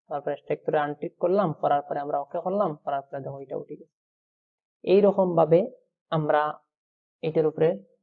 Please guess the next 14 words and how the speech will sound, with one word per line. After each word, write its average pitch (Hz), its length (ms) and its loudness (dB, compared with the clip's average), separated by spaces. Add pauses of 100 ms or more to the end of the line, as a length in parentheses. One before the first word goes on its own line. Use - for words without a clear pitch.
(140)
স্ট্রাইক 147 280 -2 (100)
থ্রো 160 200 2
লাগাইতাম 143 420 0
পারমু, 143 240 0 (180)
ফন্ট 139 280 -6
এখান 143 220 -10
থেকে 147 200 -6
চেঞ্জ 143 140 -8 (100)
করতাম 143 280 -8
পারমু, 151 200 -4 (100)
ফন্ট 147 200 -10 (160)
স্টাইল - 280 -8
দিতাম - 260 -12
পারমু। - 200 -12